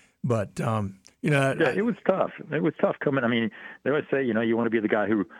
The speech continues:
Speaker 2: who replaces the guy who replaces the legend. Uh, and, and, you know, I mean, Billy, he, he, you know, was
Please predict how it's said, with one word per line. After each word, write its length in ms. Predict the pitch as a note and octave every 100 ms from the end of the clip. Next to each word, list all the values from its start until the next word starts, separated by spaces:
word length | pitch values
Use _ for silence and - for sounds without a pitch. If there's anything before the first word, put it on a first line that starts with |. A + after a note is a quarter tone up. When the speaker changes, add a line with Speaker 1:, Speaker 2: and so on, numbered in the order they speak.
| -
Speaker 2:
who 100 | -
replaces 520 | A2 F2+ D3+ E3 A#2 F2+
the 60 |
guy 220 | G2+ F#2+
who 100 | F2+
replaces 480 | F2+ F2 - F#2 F2
the 80 | E2+
legend. 400 | F2 D#2+ C#2+ C2+ - - - - - -
Uh, 300 | F#2 E2+ F2 -
and, 320 | G#2 F2 E2+ - - - - - _
and, 240 | A#2 G2+ F#2+
you 80 | G#2
know, 120 | F#2+
I 60 | G2
mean, 220 | G2+ F2+
Billy, 320 | A#2 B2+ A#2+
he, 280 | G#2 B2+ B2+ -
he, 200 | C3 C3+ A#2 -
you 120 | G2+
know, 80 | G2+
was 260 | F2 B2+